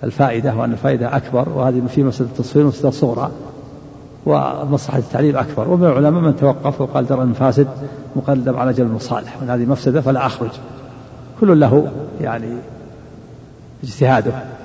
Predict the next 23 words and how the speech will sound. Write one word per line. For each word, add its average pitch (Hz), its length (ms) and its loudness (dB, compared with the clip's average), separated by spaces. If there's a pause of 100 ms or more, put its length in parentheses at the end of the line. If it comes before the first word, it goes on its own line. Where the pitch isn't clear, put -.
(800)
من 135 120 2
اجتهاد 120 340 2
وكان 120 320 0
من 120 100 -2
أهل 104 140 0
العلم 131 300 2 (960)
ورأى 123 380 0
أن، 113 300 -2 (600)
أن 113 120 0
مصلحة 120 360 -2 (140)
التعليم 117 420 -4
أكبر 135 360 0 (1200)
وأن 123 160 0
هذه 117 180 2
مفسدة 113 360 -2
مغمورة، 117 460 0 (320)
هذا 143 180 2
اجتهاده، 117 440 -2 (540)
ومن 175 260 6 (420)
توقف 139 440 2
وقال 123 260 -2
أن 113 180 -2
هذا 110 220 -8